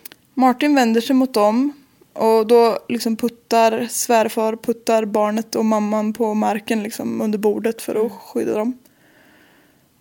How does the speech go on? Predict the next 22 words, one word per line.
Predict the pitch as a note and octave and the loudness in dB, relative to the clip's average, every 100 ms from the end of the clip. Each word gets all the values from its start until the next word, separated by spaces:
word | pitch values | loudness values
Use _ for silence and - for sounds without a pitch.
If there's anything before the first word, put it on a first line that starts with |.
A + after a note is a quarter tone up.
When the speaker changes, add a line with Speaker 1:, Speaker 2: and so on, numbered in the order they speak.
| - | -2
Speaker 1:
Och | B3 | 2
då | C4 C#4 | 4 4
reser | B3 A3+ B3 | 4 4 2
sig | B3 A3+ | 2 2
en | A3 A3 - _ - | 2 0 -4 _ -4
gäst | A3+ B3 - - - _ | 0 0 -2 -6 -10 _
och | - B3 | -6 0
skriker, | A#3 G#3 G#3 G#3 G#3 - - - | 2 2 2 2 2 -2 -6 -2
"No, | A#3 C4 C4+ B3 | 2 4 4 2
not | A3 A#3+ C4 | 2 2 0
here." | - B3 A3+ F#3+ A3 - _ _ _ _ _ _ _ _ _ - - | 0 2 2 2 -2 -12 _ _ _ _ _ _ _ _ _ -14 -2
Varpå | B3+ A3+ | -2 0
Martin | A#3 G#3+ G#3+ A#3 | 0 0 0 -2
vänder | G#3 G#3 | -2 -2
sig | A3 A3 | -2 -2
mot | A3+ | -2
honom | - A#3+ A3 A#3 A3 A#3 | 2 2 4 2 0 -2
och | A#3 | -2
skjuter | G#3+ G3+ A3+ | -2 -2 -6
honom | A3 A3+ | -4 0
i | |
halsen. | A#3 A3 A3+ C4 B3+ | 0 0 -2 -4 -4